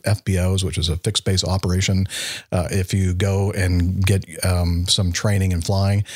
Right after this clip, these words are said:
you'll most likely know exactly what I'm talking about, the fixed base operation where, where all the,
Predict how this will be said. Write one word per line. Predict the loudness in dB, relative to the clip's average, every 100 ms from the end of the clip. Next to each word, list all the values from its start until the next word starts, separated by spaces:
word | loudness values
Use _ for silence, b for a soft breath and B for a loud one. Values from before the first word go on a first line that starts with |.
| B B
you'll | -2 0 0 -2 -8 _
most | -2 0 0
likely | 0 0 0 2 0 -2
know | -4 0 2 2
exactly | 0 0 0 0
what | 0
I'm | 0
talking | 0 0 2 2
about, | 2 0
the |
fixed | 0 -2 0
base | 0 0
operation | 0 0 0 0 2 2
where, | 2 0 B B B _
where | -2
all | 0
the, | 0 0 -2